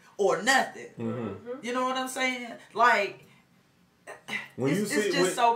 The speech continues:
Speaker 2: when you
Speaker 1: crazy.
Speaker 2: see us get apprehended, I mean, day to day, if you follow certain pages on Instagram, you know, or Facebook, whoever, but when I'm, I'm mostly an I G guy,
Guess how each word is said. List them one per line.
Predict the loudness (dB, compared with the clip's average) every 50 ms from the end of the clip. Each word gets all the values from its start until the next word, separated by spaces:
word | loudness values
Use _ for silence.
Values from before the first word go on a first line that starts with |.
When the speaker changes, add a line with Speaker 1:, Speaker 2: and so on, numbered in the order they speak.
| 2
Speaker 2:
when | 0 2 2 2 2
you | 2 -2
Speaker 1:
crazy. | -4 -2 0 2
Speaker 2:
see | 2
us | 4 2 2
get | 0 -2 -2 0
apprehended, | 2 2 2 0 -2 -4 -4 -4 -2 -2 -2 0
I | 0 0 0
mean, | 0 -2 -4 -4 -2
day | 0 2 2 0
to | 0 -4
day, | -2 0 0 2 2
if | 2 2 0
you | -4 -6
follow | 0 2 2 2 2 0
certain | 0 0 0 0 0 -2
pages | -4 -4 -2 -2 -2 -4 -6 -10 -8
on | -8 -8 -6 -6
Instagram, | -8 -10 -10 -12 -14 -10 -8 -8 -6 -6 -6 -8
you | -10 -8 -4
know, | -4
or | -2 -2 -2 -2 -2 -2
Facebook, | -4 -4 -4 -4 -4 -4 -4 -4 -6
whoever, | -8 -6 -2 0 0 0 0 -4 -6
but | -6 -4 -4 -4 -4 -6
when | -8 -6 -4
I'm, | -4 -4 -6 -6 -6
I'm | -6 -6 -4
mostly | -6 -6 -6 -8 -12 -10 -10 -8
an | -8
I | -8 -10
G | -10 -12 -14 -14 -10
guy, | -8 -8 -8 -8